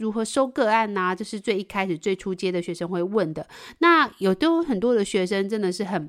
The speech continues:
棒哦，就是他们会遇到有人会开始跟他们要第二次的油，代表他们的配方是很棒的，而且起到一定的效果，别人才会开口跟你要这个他可能没有用过的精油的配方，再要一份。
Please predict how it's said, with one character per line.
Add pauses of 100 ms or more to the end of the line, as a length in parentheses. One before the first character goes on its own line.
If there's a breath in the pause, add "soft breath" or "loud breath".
棒
哦，
就
是
他
们
会
遇
到 (320)
有
人
会
开
始
跟
他
们
要 (140)
第
二
次
的 (100)
油， (320 loud breath)
代
表
他
们
的
配
方
是
很 (120)
棒
的，
而
且
起
到
一
定
的
效
果， (300 loud breath)
别
人
才
会
开
口
跟
你
要
这
个
他
可
能
没
有
用
过
的
精
油
的
配
方， (260 loud breath)
再
要
一
份。